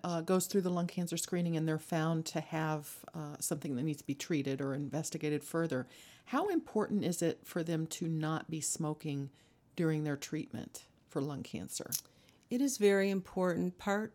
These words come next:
Speaker 2: of our job as tobacco treatment specialists is to get that education piece out to our patients, that they are aware that whether they have surgery,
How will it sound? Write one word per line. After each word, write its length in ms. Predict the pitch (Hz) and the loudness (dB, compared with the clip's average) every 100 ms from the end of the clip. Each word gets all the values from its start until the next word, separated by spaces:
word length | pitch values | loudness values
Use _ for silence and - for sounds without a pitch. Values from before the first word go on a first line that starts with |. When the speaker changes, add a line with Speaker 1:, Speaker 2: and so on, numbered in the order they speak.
| - | -4
Speaker 2:
of 200 | 190 180 | -2 0
our 140 | 180 | 0
job 380 | 175 170 165 190 | 0 0 0 -2
as 100 | 190 | -4
tobacco 440 | - 180 175 175 | -4 -2 -2 -2
treatment 380 | 170 180 175 170 | -4 -2 0 0
specialists 600 | - - 165 - 170 - | 0 -2 -2 0 -2 -2
is 100 | 170 | -4
to 140 | - 170 | -4 -4
get 180 | 190 | -4
that 160 | 185 170 - | -2 -2 -2
education 680 | 151 175 - 165 160 170 | -2 -4 -2 -2 0 -4
piece 380 | 160 165 160 - - | -4 -4 -4 -4 -4
out 320 | 151 160 - - - - _ | -2 -2 -4 -10 -20 -20 _
to 280 | - 185 170 | 0 2 2
our 140 | 156 156 | 0 -2
patients, 800 | 165 160 160 165 165 - - - - - _ - - _ | -2 -2 -2 -4 -4 -4 -6 -8 -18 -20 _ -20 -20 _
that 200 | 185 175 | 2 2
they 180 | 185 180 | 4 4
are 100 | 175 | 6
aware 460 | 170 170 175 175 175 | 4 4 4 6 4
that 340 | 160 151 - - _ _ _ - | 2 0 -2 -16 _ _ _ 0
whether 360 | 180 185 185 | 2 4 2
they 140 | 165 156 | 2 2
have 180 | 147 | 0
surgery, 640 | - 185 202 190 160 147 | 0 0 0 0 0 0